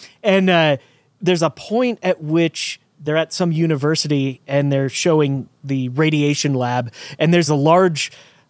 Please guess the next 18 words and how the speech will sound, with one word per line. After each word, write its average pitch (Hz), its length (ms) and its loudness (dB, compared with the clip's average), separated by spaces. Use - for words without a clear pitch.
apparatus 147 720 0
that's 139 220 -2
being 139 300 0
built, 156 440 0
and 151 160 -2
I 170 60 4
don't 180 160 0
remember 165 280 0
what 147 240 0
they 139 320 0
exactly 139 460 -4
describe 135 580 -2
it 131 140 -6
as. 117 480 -10
It 151 160 -4
might 151 220 0
have 135 140 -4
been 143 280 -2